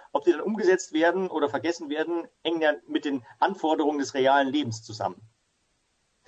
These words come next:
Also an der Knappheit ist der Veränderungsdruck. An der Knappheit entsteht die Zukunft. Als Transport der größte Flaschenhals war, äh, musste die Eisenbahn gebaut werden.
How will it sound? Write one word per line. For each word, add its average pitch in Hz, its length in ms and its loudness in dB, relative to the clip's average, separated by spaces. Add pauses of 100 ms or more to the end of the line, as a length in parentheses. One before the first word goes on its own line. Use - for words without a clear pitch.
(600)
Also 143 220 2
an 151 80 2
der 143 120 4
Knappheit 214 720 -2 (280)
ist - 400 2 (240)
der 151 120 4
Veränderungsdruck. 120 920 0 (140)
An 120 100 0
der 127 100 2
Knappheit 185 520 0
entsteht 156 320 -4
die 156 80 -6
Zukunft. 113 540 -10 (800)
Als 151 200 2
Transport 165 580 0
der 196 80 0
größte 180 360 4
Flaschenhals 190 600 0
war, 202 400 4
äh, 185 160 4
musste 185 300 0
die 180 120 4
Eisenbahn 143 420 2
gebaut 104 280 0
werden. 101 220 -8